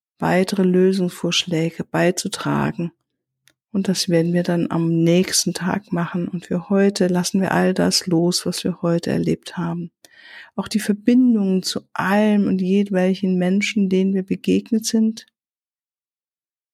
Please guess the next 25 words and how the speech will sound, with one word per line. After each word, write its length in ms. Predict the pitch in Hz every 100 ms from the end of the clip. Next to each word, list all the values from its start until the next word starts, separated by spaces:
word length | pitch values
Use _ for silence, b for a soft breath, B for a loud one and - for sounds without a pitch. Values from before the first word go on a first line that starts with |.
| _ _ _ _ _ _ _
Sei 360 | - - 180 180
es 180 | - -
wie 100 | 180
flüchtige 680 | - 220 226 - - 226
Momente 680 | 202 185 175 180 214 233 226
mit, 240 | 202 180 - -
ja, 640 | - - - 208 - 185 185
flüchtige 600 | - 202 226 - 220 190
Begegnungen 880 | 196 190 190 202 214 208 208 202 190
oder 440 | 156 156 147 156 b b b b b _
längere 420 | - 175 233 220 208
Begegnungen. 1040 | 196 190 185 185 190 180 175 175 175 165 _ _ _ _ _ _ _ _ _ _ _ _ _ _ _ _ _ _ _ -
Dass 280 | 180 175 -
jeder 440 | 175 208 233 -
und 200 | 220 -
jede 260 | 185 185 180
von 160 | 180
uns 300 | - 180 -
ganz 340 | 185 190 220 220
in 160 | -
ihr 300 | - - -
eigenes 520 | 170 165 185 190 190
Feld 680 | - - 175 175 180 - -
wieder 280 | 175 185 185
zurückkommt. 1080 | - 190 175 - - 170 175 180 - -